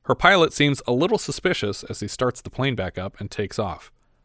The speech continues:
Melina offers gifts to her parents, a dress for Mom, a small box for Dad, and a bag of pistachios for Max the parrot. Just as she heads inside with the nuts, the pilot loops back around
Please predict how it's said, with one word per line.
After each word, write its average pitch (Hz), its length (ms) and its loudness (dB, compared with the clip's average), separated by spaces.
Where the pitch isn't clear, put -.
Melina 151 380 4
offers 117 440 2
gifts 135 480 2
to - 140 -4
her 101 120 -4
parents, 120 500 -4
a 101 80 -4
dress 131 360 6
for 120 160 0
Mom, 123 380 4
a 110 80 -2
small 131 320 4
box 123 360 2
for - 120 -4
Dad, 117 400 4
and 107 80 -2
a 98 60 -2
bag 117 240 4
of - 140 -4
pistachios 101 720 -2
for - 140 -10
Max 107 300 -6
the - 80 -10
parrot. 95 440 -6
Just 180 280 6
as 165 80 6
she 143 180 2
heads 151 260 6
inside 151 420 4
with 131 100 0
the 117 80 0
nuts, 151 340 2
the 110 100 -2
pilot 147 420 6
loops 156 240 4
back 147 240 8
around 143 380 4